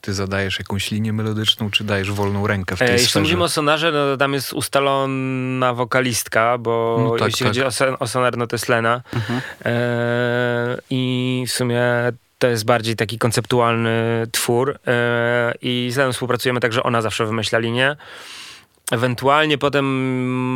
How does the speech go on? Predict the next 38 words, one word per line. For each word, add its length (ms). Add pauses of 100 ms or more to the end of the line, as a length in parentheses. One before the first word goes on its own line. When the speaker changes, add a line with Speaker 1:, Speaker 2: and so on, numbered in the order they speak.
(180)
Speaker 2:
mogę 300
coś 120
tam 140
zasugerować, 800
że, 680
nie 80
wiem, 280
podeślę 380
jej 100
jakieś 260
klawisze 600
i 180
ewentualnie 440
powiem, 220
że 140
może 200
coś 140 (160)
wokół 240
tego, 420 (500)
jak 200
mamy 280
problem, 640
żeby 260
rozwiązać 420
jakąś 220
tam 140
część 260
Speaker 1:
Mhm. 160
Speaker 2:
utworu, 400 (640)
ale 320
na 100
pewno 300 (840)
to 80 (360)
leży 280
w 40
jej 160 (380)
gestii 560
tak, 300